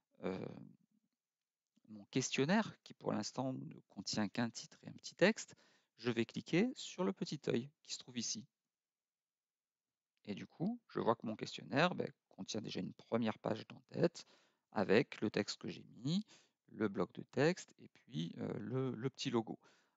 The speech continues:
Alors après, à vous d'arranger pour que ce soit quand même un petit peu plus propre.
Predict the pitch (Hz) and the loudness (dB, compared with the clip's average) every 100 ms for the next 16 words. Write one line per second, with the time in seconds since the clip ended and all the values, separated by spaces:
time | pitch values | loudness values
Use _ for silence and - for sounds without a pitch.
0 | _ _ _ - 101 90 117 98 92 92 | _ _ _ 2 4 2 0 2 2 0
1 | - 90 - - - - - 117 101 127 | 0 0 0 -8 -20 -10 -4 -2 0 0
2 | 131 _ 104 - - 113 - 170 247 _ | -2 _ -14 -14 -10 -10 -6 -6 -6 _
3 | _ - - - - | _ -2 -2 -2 -20